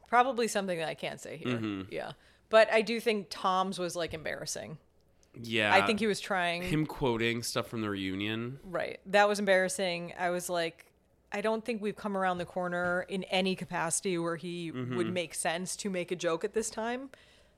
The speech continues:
Speaker 1: Because what, what, what month do you think we're in? 'Cause this is obviously, like, months ago.
Speaker 2: I think, okay, so Scandoval started, I think it was, like, March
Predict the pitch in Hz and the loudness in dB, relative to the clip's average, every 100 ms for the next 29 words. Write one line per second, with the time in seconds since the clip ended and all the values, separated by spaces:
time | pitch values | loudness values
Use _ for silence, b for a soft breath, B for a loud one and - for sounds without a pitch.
0 | _ 196 196 190 165 - - _ _ - | _ -8 -2 0 0 -4 -6 _ _ -4
1 | 185 233 202 226 262 - - _ _ _ | 2 4 6 4 4 0 -20 _ _ _
2 | _ - 240 269 196 233 254 - 196 214 | _ 4 6 6 4 2 0 -6 -6 -6
3 | 190 175 185 185 - 147 170 170 - - | -6 -6 -4 -6 -6 -12 -12 -8 -8 -6
4 | 170 165 - 165 151 147 - 170 170 160 | -6 -6 -6 -4 -4 -6 -12 -12 -10 -10
5 | 160 147 170 - 175 - - - 131 131 | -10 -6 -6 -6 -10 -18 -20 -2 0 2
6 | 165 180 - 135 131 113 90 - 131 120 | 2 2 0 -4 0 0 2 0 2 2
7 | 117 113 104 B B - - - 127 131 | 2 0 -2 B B -16 -8 -2 0 2
8 | 160 175 - 123 120 113 107 101 B - | 2 2 2 4 4 2 -2 -14 B -10
9 | 117 127 151 247 190 135 101 98 95 - | -4 -2 2 2 0 -2 -4 -2 -4 -4
10 | - | -8